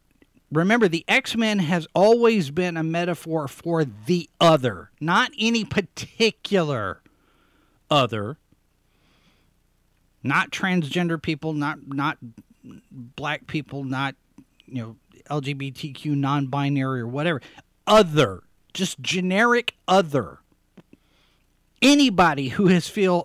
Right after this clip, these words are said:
who has felt left out, who has felt oddball, and were treated badly because of it. <clears throat>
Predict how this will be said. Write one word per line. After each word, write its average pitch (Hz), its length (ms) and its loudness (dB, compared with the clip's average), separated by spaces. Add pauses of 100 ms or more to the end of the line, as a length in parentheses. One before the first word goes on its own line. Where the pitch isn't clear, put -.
(100)
who 196 160 0
has 180 180 2
felt 185 360 0
left 170 480 -2
out, 147 420 -2
who 165 140 0
has 160 200 0
felt 190 460 0 (960)
oddball, 143 680 2 (1600)
and 170 140 2
were 160 100 2
treated 160 480 -2 (540)
badly 156 420 -2
because 131 380 -4
of - 180 -20 (1500)
it. 190 80 -4
<clears throat> - 220 -8